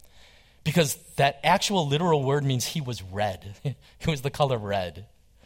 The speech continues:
Some people think he might have had reddish hair. We don't know exactly why David, maybe his face, cheeks were very flushed with red.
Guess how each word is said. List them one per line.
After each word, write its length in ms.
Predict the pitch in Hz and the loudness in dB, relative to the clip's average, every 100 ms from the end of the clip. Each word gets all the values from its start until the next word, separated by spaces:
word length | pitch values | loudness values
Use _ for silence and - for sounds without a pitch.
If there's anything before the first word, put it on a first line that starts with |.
| - - - | -20 -12 2
Some 180 | 226 | 2
people 220 | 247 233 214 | 4 0 2
think 240 | 208 175 | 2 2
he 80 | 175 | 2
might 220 | 160 160 | 4 4
have 60 | 143 | 2
had 180 | 123 | 0
reddish 320 | 117 135 123 - | 0 0 0 -4
hair. 400 | 110 127 175 196 _ _ _ - _ - | -4 -4 -4 -10 _ _ _ -20 _ 0
We 100 | 170 | 4
don't 160 | 208 | 6
know 160 | 220 196 | 6 6
exactly 440 | 127 156 170 147 | 4 2 2 0
why 320 | 113 120 135 | 2 4 4
David, 480 | 123 123 120 104 90 - - | 2 -2 -4 -4 -6 -12 -6
maybe 220 | 139 180 | -2 0
his 160 | 170 - | 0 -2
face, 460 | - 143 165 - - - - - | 0 0 0 -4 -10 -20 -20 -2
cheeks 340 | - 170 - | 0 0 -4
were 100 | 143 | -4
very 220 | 123 120 | -2 -4
flushed 400 | 117 - 143 143 | -4 -4 -4 -4
with 140 | 127 101 | -8 -6
red. 400 | 101 107 - | -6 -6 -8